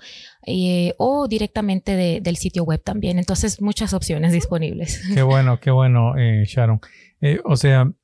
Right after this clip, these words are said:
Speaker 2: este, este, este programa es dirigido para personas que están en Medicare y se inscribieron en un programa, eh, adicional, ¿verdad?
Speaker 1: Así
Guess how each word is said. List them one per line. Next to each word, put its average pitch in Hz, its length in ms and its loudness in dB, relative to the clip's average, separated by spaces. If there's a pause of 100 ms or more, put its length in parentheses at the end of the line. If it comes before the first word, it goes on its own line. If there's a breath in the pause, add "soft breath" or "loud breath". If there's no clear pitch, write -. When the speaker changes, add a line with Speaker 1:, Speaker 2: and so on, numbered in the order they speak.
Speaker 2:
este, 170 320 0
este, 165 320 0
este 151 160 -2
programa 143 320 4
es 139 80 2
dirigido 135 400 2
para 113 160 2
personas 120 400 2
que - 80 -2
están 123 280 2
en 110 180 4
Medicare 156 640 0 (440 soft breath)
y 127 120 2
se 131 120 0
inscribieron 127 520 2
en 127 180 4
un 131 100 2
programa, 117 720 2 (120)
eh, 117 180 0
adicional, 110 600 2
¿verdad? 110 160 0
Speaker 1:
Así 156 140 -2